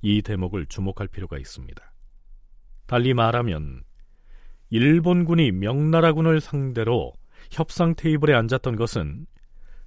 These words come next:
전쟁을 끝내고 본국으로 철수하기 위해서가 아니라 조선 반도의 남부 지방으로 일시 물러났다가 전열을 갖추어서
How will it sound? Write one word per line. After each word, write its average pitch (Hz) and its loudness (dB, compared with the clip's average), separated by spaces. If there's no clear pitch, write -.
전쟁을 175 4
끝내고 143 2
본국으로 147 -2
철수하기 156 -2
위해서가 120 0
아니라 80 -6
조선 143 0
반도의 127 0
남부 139 -2
지방으로 120 -4
일시 160 2
물러났다가 104 -2
전열을 127 0
갖추어서 101 -8